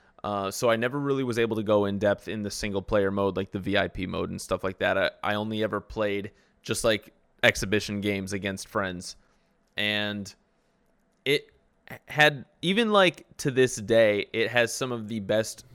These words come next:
football video game controls of all time. Very intuitive. Um, the way players move feels very good. Actually, it's, it's, uh, there's a quote, um, by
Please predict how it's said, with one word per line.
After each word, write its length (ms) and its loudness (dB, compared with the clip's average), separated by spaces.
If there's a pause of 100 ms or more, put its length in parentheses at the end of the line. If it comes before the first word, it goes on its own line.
(140)
football 500 4
video 320 2
game 260 -2
controls 640 -4
of 120 -6
all 160 0
time. 380 -2
Very 360 2
intuitive. 680 2 (580)
Um, 380 -6 (140)
the 80 -2
way 180 2
players 500 0
move 560 -2 (180)
feels 680 -2
very 500 -6
good. 360 0 (480)
Actually, 520 0
it's, 460 -4 (800)
it's, 400 -4
uh, 380 4 (240)
there's 160 -10
a 60 -2
quote, 560 0 (680)
um, 760 -6
by 800 -2